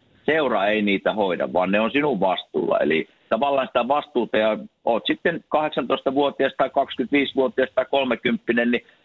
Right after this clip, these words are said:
kyllä se tälleen niin kuin Kuopiosta lähtöisin oleva, tietysti olin pelannut jo, jo aika monta peliä, mutta en mä ikinä ollut englanniksi tämmöisiä hoitanut, soitellut sähköfirmoihin ja puhelinfirmoihin ja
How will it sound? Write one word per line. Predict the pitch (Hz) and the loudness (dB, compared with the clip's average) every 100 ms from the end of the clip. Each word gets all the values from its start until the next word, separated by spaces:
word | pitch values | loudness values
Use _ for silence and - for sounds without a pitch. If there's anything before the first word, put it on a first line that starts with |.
| _ - | _ 0
kyllä | 196 | 0
se | - - | 0 0
tälleen | 202 196 180 160 | 0 2 0 0
niin | 156 | 0
kuin | 170 - - | -2 -4 -2
Kuopiosta | 220 214 151 143 - 123 - _ _ - - | 0 0 0 -2 0 -2 -4 _ _ -6 0
lähtöisin | 170 156 139 135 135 | 0 0 -2 0 2
oleva, | 135 131 | 0 0
tietysti | 143 135 139 | -2 0 0
olin | 143 123 | 0 2
pelannut | 160 147 131 127 | 2 2 2 2
jo, | 127 113 73 | 2 0 0
jo | 135 104 - | 0 0 -2
aika | 113 131 127 | -2 0 -2
monta | 123 117 | -2 0
peliä, | - 151 127 104 | 0 2 2 2
mutta | 104 95 113 - _ - | 0 0 -2 -2 _ -4
en | 151 117 | 0 2
mä | 107 | 2
ikinä | 147 156 147 131 | 0 0 0 2
ollut | 123 120 | 0 0
englanniksi | 147 139 113 98 | 0 0 0 0
tämmöisiä | 131 123 107 101 | -2 0 0 0
hoitanut, | 123 117 101 95 | 0 0 -2 -2
soitellut | - 107 101 98 92 | 0 0 0 -2 0
sähköfirmoihin | 110 101 - 98 104 95 95 92 98 | 0 -2 -2 0 0 2 0 2 2
ja | 95 | 2
puhelinfirmoihin | 87 107 104 95 - 98 87 90 92 87 92 | 0 0 2 0 0 0 2 0 2 2 2
ja | 95 | 0